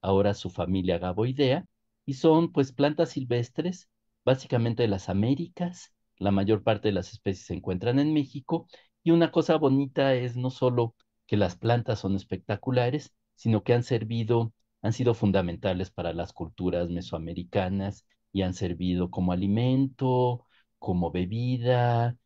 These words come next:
como fibra, etcétera. Entonces,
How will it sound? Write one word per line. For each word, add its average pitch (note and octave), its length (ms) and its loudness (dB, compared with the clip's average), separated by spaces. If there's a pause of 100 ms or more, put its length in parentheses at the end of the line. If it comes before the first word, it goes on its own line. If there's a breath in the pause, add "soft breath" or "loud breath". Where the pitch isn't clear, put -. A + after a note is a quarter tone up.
(180)
como - 280 -6
fibra, G#2 680 -2
etcétera. - 680 -12 (600)
Entonces, D#3+ 840 0